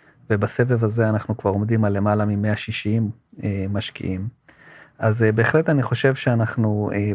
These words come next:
בדרך הנכונה, ומי שהצטרף אלינו היום, הוא מצטרף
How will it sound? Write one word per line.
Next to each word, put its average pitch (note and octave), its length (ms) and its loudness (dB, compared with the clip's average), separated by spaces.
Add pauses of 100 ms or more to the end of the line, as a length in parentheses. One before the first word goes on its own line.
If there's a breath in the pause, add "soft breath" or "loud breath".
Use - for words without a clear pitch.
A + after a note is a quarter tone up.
בדרך A#2 420 2
הנכונה, C3 560 0 (100)
ומי G#2 800 -6
שהצטרף B2 600 0
אלינו A2 260 2
היום, A#2+ 320 2
הוא G#2+ 160 0
מצטרף G#2+ 640 -2